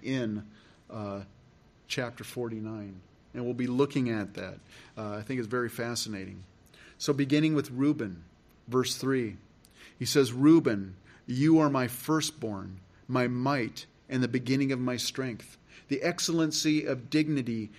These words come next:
and the excellency of power." Now let's just assume for a moment, Scripture doesn't tell us, let's just assume for a moment, at this point,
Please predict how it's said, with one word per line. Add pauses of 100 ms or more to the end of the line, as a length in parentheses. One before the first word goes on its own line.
(180)
and
the
excellency (340)
of
power." (840)
Now
let's
just
assume
for
a
moment,
Scripture
doesn't
tell
us,
let's
just
assume
for
a
moment, (320)
at
this
point,